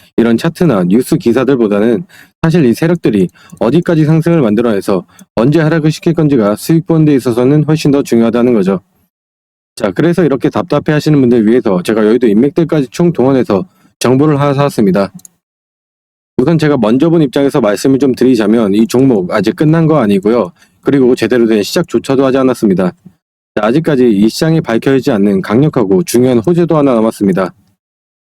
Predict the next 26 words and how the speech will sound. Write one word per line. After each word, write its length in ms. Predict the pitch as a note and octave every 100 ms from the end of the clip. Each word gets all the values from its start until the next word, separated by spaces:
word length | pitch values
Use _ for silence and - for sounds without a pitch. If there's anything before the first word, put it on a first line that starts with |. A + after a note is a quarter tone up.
| _
정말 280 | C3 D3+ D#3+
이게 120 | D#3
맞나 320 | G#2+ G#2+ D#3
싶을 280 | D#3+ - E3
정도로 440 | E3+ D3 B2 A#2+
개인들은 480 | G2 A#2+ C#3 C#3+ C#3
접하기 320 | A2+ F2+ A2+ A2
쉽지 280 | - E3+
않은 240 | C3 A#2 A#2+
정보가 400 | A2+ A#2+ C3 C3+
여기 160 | A2
들어가 300 | A#2 A2+ A2+
있는데 500 | A2+ G2 F#2 G#2+ F2+ - _ _ _ -
이 100 | C3+
재료가 460 | - E3+ D3+ G2+ E2+ _ _ -
제대로 340 | B2 D#3+ E3
작동했을 480 | D#3+ D#3 E3 D#3+ D#3+
때 260 | - G#2+ G#2
역대급 440 | G2 A2+ - G#2+
강세장으로 640 | - A2+ C#3+ - C#3+ C3
충분히 480 | B2 - F3+ F3 E3+
전환될 320 | B2 A#2+ C3
수 100 | -
있다고 300 | B2 A#2 A#2
보고 200 | A2 A2
있고 380 | F#2+ - G#2+ F2+